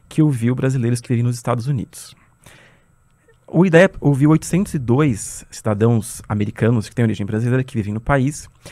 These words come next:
entre os dias seis e doze de outubro. A primeira pergunta foi em quem que eles pretendem votar pra presidente lá. Sessenta por cento disseram que pretendem votar em Kamala Harris, trinta e cinco por cento Donald Trump,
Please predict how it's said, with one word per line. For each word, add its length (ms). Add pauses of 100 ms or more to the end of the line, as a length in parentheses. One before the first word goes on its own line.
(120)
entre 200
os 100
dias 160
seis 340
e 80
doze 300
de 100
outubro. 500 (480)
A 80
primeira 280
pergunta 600
foi 220
em 100
quem 240
que 120
eles 160
pretendem 400
votar 360
pra 120
presidente 600
lá. 200 (680)
Sessenta 340
por 160
cento 380
disseram 240
que 120
pretendem 360
votar 220
em 60
Kamala 300
Harris, 560 (180)
trinta 220
e 40
cinco 200
por 140
cento 240
Donald 240
Trump, 380